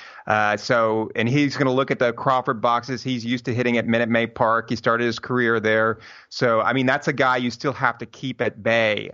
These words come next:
Don't let him wake up this series. I think that's big for the Astros. And, uh, Keuchel, like we said, that's big that, you know, he has a, a strong outing just because, I mean, he needs to get his confidence up, and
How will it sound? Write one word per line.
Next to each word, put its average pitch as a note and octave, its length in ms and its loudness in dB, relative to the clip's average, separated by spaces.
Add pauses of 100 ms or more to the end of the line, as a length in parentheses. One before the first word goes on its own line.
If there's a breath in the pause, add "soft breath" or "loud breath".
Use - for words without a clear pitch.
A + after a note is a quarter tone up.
(120)
Don't B2 240 0
let B2+ 160 0
him B2+ 200 0
wake A#2 260 0
up A#2 200 0
this G#2+ 160 -4
series. A2 640 -2
I G#2+ 100 2
think A2+ 200 0
that's A2 180 0
big A2 280 -2
for B2 80 -4
the A2 120 0
Astros. G#2+ 640 0 (540 loud breath)
And, A#2+ 280 0
uh, A2+ 180 2 (260)
Keuchel, C#3 440 0
like A#2+ 180 0
we C3 100 0
said, B2 600 0 (100)
that's A2+ 240 0
big B2 600 0
that, A2+ 260 0
you A#2 100 0
know, G#2 120 2
he A#2+ 160 2
has A2+ 200 2
a, A2+ 340 0
a A2+ 60 -2
strong A#2+ 400 0
outing A2+ 420 0
just C3 140 -4
because, C3 240 -2
I C3 80 2
mean, B2 160 0
he C3+ 100 2
needs C#3+ 220 0
to C#3 60 -2
get B2+ 120 2
his A#2+ 120 -2
confidence B2 560 0
up, B2 240 0
and A2 200 0